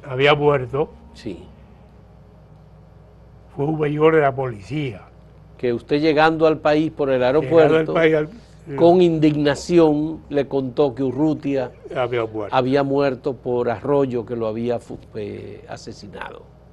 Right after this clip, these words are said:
Speaker 2: Muchas gracias, mucha salud.
Speaker 1: Gracias.
Speaker 2: Y muchas gracias a David,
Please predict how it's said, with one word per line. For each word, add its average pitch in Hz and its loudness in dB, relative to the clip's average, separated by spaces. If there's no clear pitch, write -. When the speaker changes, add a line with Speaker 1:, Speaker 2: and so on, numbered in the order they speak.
Speaker 2:
Muchas 151 -2
gracias, 151 4
mucha 151 -2
salud. 139 -2
Speaker 1:
Gracias. 123 -14
Speaker 2:
Y 147 0
muchas 170 0
gracias 160 2
a 139 2
David, 120 0